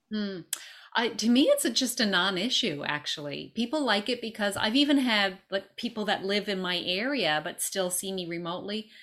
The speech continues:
Nobody has to get in the car and drive anywhere, uh, or park, or there, there's none of that. I mean, it's just not an issue. It's funny because I did,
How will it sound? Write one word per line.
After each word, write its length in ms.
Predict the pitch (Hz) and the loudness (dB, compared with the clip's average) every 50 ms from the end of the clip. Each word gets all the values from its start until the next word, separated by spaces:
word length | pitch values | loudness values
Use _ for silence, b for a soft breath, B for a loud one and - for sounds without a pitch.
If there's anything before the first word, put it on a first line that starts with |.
| B B B B B | B B B B B
Nobody 340 | 196 202 208 208 226 220 214 | -4 -2 -2 -2 -2 -2 -2
has 240 | 202 202 185 - - | -2 -2 -4 -6 -8
to 80 | 180 | -6
get 140 | 170 180 - | -6 -6 -6
in 80 | - 165 | -6 -8
the 80 | 156 | -10
car 260 | - - 160 160 156 | -10 -8 -8 -6 -6
and 120 | 156 151 151 | -6 -6 -8
drive 360 | - 214 214 220 220 226 208 | -6 -2 0 2 2 0 0
anywhere, 760 | 220 214 214 208 202 202 202 196 196 190 185 185 185 185 - b b b b b b b - | -2 -2 -2 -4 -4 -6 -4 -4 -2 0 0 -2 -2 -4 -8 b b b b b b b -6
uh, 260 | 185 170 165 160 - | -2 -2 0 -2 -2
or 140 | - 151 151 | -4 -6 -8
park, 560 | - - - 240 233 214 208 196 196 196 196 - - | -10 -8 -4 0 4 6 8 8 8 6 4 0 -6
or 460 | - - 170 160 160 160 160 - - - - - - - - - - | -10 -6 -6 -4 -2 -2 -4 -6 -8 -12 -20 -20 -16 -16 -16 -14 -12
there, 200 | 202 202 196 - - | -8 -6 -6 -6 -2
there's 240 | 196 202 196 196 208 | -2 0 0 0 0
none 160 | 214 214 202 | 0 0 0
of 100 | 202 180 | 0 2
that. 260 | 185 185 170 160 160 | 2 2 2 0 0
I 20 | 165 | -2
mean, 180 | 175 175 175 | -4 -6 -6
it's 160 | 175 175 - | -6 -6 -6
just 200 | - 202 190 - 196 | -6 -4 -4 -4 -4
not 320 | 190 185 185 180 175 170 | -2 0 0 0 0 0
an 100 | 170 170 | -2 -4
issue. 300 | 175 180 180 - 170 160 165 - B B B B B | -4 -4 -4 -4 -4 -6 -8 -10 B B B B B
It's 160 | - 202 - | -8 -6 -6
funny 360 | - - - 254 240 214 190 | -4 0 2 2 4 4 2
because 280 | 175 185 - 226 220 180 | 0 -2 -2 -2 0 0
I 120 | 190 185 | 2 0
did, 320 | 190 190 220 214 208 196 | 0 0 0 0 0 -2